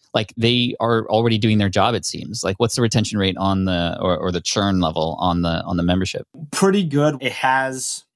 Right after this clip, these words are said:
Speaker 2: very slightly started to decline where we're losing a little more we're having a more turnover than we were.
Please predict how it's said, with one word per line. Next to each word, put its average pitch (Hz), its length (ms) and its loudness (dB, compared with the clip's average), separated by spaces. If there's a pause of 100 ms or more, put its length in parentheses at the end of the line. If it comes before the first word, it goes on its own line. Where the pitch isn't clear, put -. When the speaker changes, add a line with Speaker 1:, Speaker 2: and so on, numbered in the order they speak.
(260)
Speaker 2:
very 123 440 -2
slightly 123 800 -8 (200)
started 113 440 -4
to 110 40 -14
decline 110 280 -8
where 107 100 -4
we're 101 80 -4
losing 107 400 -6
a 92 100 -12
little 107 220 -10
more 101 540 -8 (400)
we're 104 120 -6
having 104 200 -2
a 92 220 -6
more 113 260 -2
turnover 104 540 -4
than 98 200 -6
we 98 100 -6
were. 95 480 -6